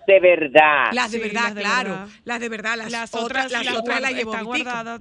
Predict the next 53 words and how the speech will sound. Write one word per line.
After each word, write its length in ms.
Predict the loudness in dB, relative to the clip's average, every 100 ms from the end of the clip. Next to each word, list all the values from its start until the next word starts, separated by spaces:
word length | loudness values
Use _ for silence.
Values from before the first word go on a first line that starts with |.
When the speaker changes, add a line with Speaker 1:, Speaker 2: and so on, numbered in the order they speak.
| -14
Speaker 3:
las 220 | -16 -14 -12
tiene 200 | -12 -12
tío 100 | -12
Vitico 260 | -14 -14
Speaker 2:
Las 60 | -10
Speaker 3:
guardadas. 260 | -10 -10 -12
Speaker 2:
otras 140 | -12
las 100 | -12
tiene 160 | -14 -16
Vitico. 360 | -16 -14 -14 -10
Speaker 3:
Pero 180 | -8 -8
las 180 | -8 -8
de 100 | -10
verdad 300 | -6 2 6
Speaker 1:
Bueno, 400 | 8 6 4 4
tú 100 | 4
Speaker 3:
se 120 | 2
repartieron 560 | -10 -10 -10 -10 -4 -2 0
en 80 |
la 200 | 0 0
Speaker 1:
Ah. 20 | -4
Speaker 3:
iglesia. 420 | -8 -12 -18 -16
Y 180 | -12 -10
Ámbar 300 | -10 -10 -12
y 100 | -12
yo, 420 | -10 -10 -10 -14 _ _ _ _ _ _ _
yo 220 | -16 -12 -10
soy 160 | -8
de 80 | -8
las 140 | -10
que 120 | -10 -12
me 140 | -12
paro 420 | -10 -10 -8 -10
en 160 | -10 -10
las, 240 | -12 -14 -16
en 160 | -14
las 100 | -14
puertas 680 | -14 -12 -10 -10 -10 -10 -10 -12
y 120 | -12
le 120 | -12
digo, 240 | -10 -10
"Venga, 400 | -10 -10 -10 -14 -16
eh, 200 | -14 -12 -10
¿necesitan 460 | -12 -12 -10 -10
flores 240 | -8 -10 -8
para 180 | -10
su 120 | -12 -10
casa?". 260 | -12 -10
Y 60 | -10
yo 180 | -8 -8
se 140 | -8
las 160 | -10 -10
doy. 320 | -12 -12